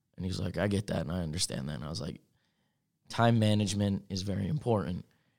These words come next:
And by that, I mean, don't sit here and block out what you have to do. Just look busy."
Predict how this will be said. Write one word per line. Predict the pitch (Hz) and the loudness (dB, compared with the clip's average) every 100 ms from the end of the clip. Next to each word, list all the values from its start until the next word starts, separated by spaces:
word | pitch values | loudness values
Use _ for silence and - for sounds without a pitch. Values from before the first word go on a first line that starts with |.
| - | -6
And | 98 | 0
by | 98 95 | 2 4
that, | 98 98 - | 4 4 2
I | 95 | 0
mean, | 95 90 90 87 | 2 0 0 -2
don't | 98 95 - | -2 -2 2
sit | - 92 | 2 2
here | 98 | 0
and | 92 90 | 0 0
block | 98 95 92 | 0 0 0
out | 92 87 | -2 -2
what | 85 78 | -2 -2
you | 90 | -4
have | 90 - | -4 -6
to | |
do. | 78 117 107 107 - _ | -2 0 0 -2 -12 _
Just | - 135 | -2 4
look | 147 120 | 4 6
busy." | 127 110 131 | 6 6 4